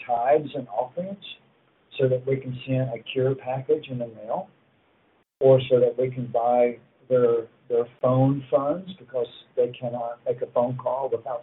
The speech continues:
somebody funding the telephone account. We have Brother Jonathan in Arizona that's in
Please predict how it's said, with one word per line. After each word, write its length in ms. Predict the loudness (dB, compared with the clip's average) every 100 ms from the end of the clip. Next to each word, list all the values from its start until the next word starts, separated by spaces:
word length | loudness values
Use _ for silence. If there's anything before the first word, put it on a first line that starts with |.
| -10
somebody 480 | -6 -2 0 -2 -6 _ _ 2
funding 580 | 4 4 0 -2 -4 -8 _ _ _ _ _ _ _ _ -10
the 60 | -6
telephone 500 | 2 2 4 2 0
account. 320 | -6 -14 _ _ _ _ _ _ _ _ _ _ _ _ _ _ _ _ _ _ _ _ _ _ _ _ _ _ _ _ _ _ _ _ _ _ _ _ _ _ _ _ _ _ -4
We 60 | 2
have 240 | 2 4
Brother 260 | 6 8 6
Jonathan 720 | 4 2 2 -2 -2 -4 -4 -16 _ -20
in 80 | -6 -2
Arizona 580 | 0 0 0 0 0
that's 220 | -4 -6
in 80 | -6